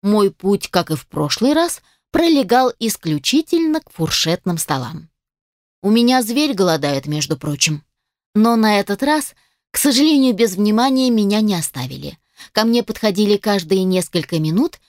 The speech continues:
не давая набрать в салфетку для песца всего и побольше. Со мной знакомились и общались, но больше всего среди новых знакомых оказалось женщин и девушек.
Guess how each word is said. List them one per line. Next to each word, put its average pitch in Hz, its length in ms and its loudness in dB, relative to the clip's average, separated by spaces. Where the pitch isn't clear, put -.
не 220 140 2
давая 233 340 2
набрать 220 440 0
в - 80 -14
салфетку 196 580 -2
для 165 180 -2
песца 226 440 -2
всего 170 400 -2
и 220 80 0
побольше. 135 600 -4
Со 349 120 0
мной 440 160 0
знакомились 175 680 0
и 202 60 2
общались, 147 680 -4
но 220 160 2
больше 254 400 2
всего 233 360 0
среди 208 340 -2
новых 208 300 2
знакомых 240 540 -2
оказалось 214 640 -2
женщин 214 540 2
и 220 80 2
девушек. 135 640 -6